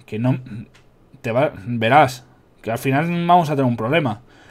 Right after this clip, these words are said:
Le volvió a chupar y el hijo de puta fue a intentar echarme a mí la culpa cuando yo me había tirado para atrás, o sea, me había tirado para el lado, y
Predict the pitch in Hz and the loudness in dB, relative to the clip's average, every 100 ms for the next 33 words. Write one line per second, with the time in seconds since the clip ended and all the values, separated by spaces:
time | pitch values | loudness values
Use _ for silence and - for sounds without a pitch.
0 | - - 135 139 147 185 196 196 190 185 | -10 -2 2 4 6 6 6 8 10 8
1 | 208 143 131 127 - 120 113 - 190 165 | 6 0 2 0 -4 -4 -4 2 2 4
2 | 156 185 - - 151 160 175 165 156 147 | 4 2 -6 -4 2 2 2 -2 -2 -2
3 | 143 131 175 175 202 214 - - 131 151 | -2 4 8 8 6 -6 -10 -6 -4 2
4 | 156 180 160 139 160 165 156 190 185 165 | 2 4 0 0 2 2 4 6 8 8
5 | 175 170 151 - 170 196 180 170 170 143 | 6 4 0 0 2 2 4 4 4 2
6 | 156 165 131 156 165 214 - 127 131 127 | 2 4 4 8 6 6 -6 -6 -2 2
7 | 139 156 165 151 165 156 139 120 117 117 | 4 2 0 -10 -2 0 2 2 0 2
8 | 143 160 160 - - - - - - 131 | 4 4 2 -4 -18 -20 -20 -20 -6 2
9 | 131 127 123 127 | 6 6 4 -2